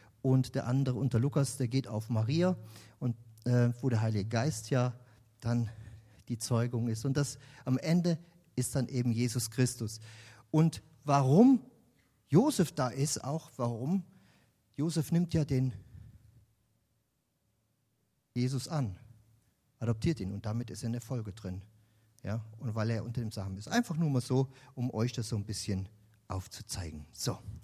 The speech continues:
und jetzt kommen wir zum Versprechen. Da heißt es,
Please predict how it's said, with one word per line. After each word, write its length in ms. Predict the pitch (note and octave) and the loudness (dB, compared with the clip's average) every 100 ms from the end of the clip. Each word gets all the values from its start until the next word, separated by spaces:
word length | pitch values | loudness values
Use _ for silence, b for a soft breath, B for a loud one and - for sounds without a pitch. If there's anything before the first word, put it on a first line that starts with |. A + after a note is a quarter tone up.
| B B B B - | B B B B -6
und 160 | D3+ | 2
jetzt 160 | A#3 - | 2 6
kommen 160 | A#3+ | 6
wir 80 | A3 | 8
zum 120 | - | 6
Versprechen. 540 | G3 F3+ - G#3 C4 C4 - _ _ _ _ _ _ _ _ _ b b b b b - | 4 4 2 0 0 -4 -6 _ _ _ _ _ _ _ _ _ b b b b b -4
Da 160 | C#3+ | -2
heißt 300 | D3+ F#3 - | 0 -2 -4
es, 260 | A#3+ - | -8 -8